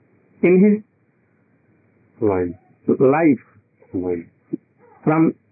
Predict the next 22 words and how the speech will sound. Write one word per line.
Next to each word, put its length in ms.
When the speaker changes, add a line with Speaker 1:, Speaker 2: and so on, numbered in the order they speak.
Speaker 1:
forty-six. 1000
I 120
never 400
wanted 420
anything 560
in 160
return 480
from 180
him 280
without 440
worldly 380
gain. 280
But 200
I 200
wanted 400
something. 420
What? 260
The 140
love 200
of 240
divine 440
couple. 260